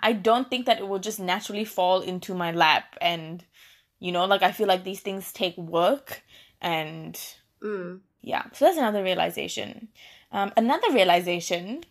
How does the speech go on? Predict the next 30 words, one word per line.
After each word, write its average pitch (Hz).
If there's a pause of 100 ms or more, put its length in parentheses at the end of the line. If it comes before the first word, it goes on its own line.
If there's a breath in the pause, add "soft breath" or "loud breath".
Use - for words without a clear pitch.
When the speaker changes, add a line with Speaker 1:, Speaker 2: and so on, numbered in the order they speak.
(120)
Speaker 1:
this 240
is 214
my 202
final 185
one, 170
and 180
then 190
you 185
can 196
go, -
<laughs> -
Speaker 2:
<laughs> - (2750 loud breath)
Speaker 1:
is 381
that, 285 (340 loud breath)
is 226
that 214 (440)
I 277
wonder 226
whether 185
couples 240
that 285
are 220
straight, -
so, 175 (440 soft breath)
um, 170 (960)
a 196
man 190
and 196
a 196
woman, 190